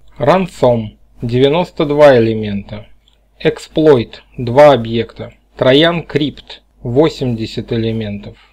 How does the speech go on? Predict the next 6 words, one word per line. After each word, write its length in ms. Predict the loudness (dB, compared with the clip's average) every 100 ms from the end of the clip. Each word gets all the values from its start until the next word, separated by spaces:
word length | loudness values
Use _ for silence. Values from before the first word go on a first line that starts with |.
| _ _
Малва. 720 | -2 0 0 0 -2 -4 -8 _ -8
Двести 500 | -2 -2 -2 -6 -8
двадцать 540 | 0 0 0 -6 -8
семь 360 | -4 -2 -2 -4
объектов. 540 | -8 -10 -12 -16 -20 _ _ _ _
Руткит. 680 | -4 -4 -6 -6 -6 -6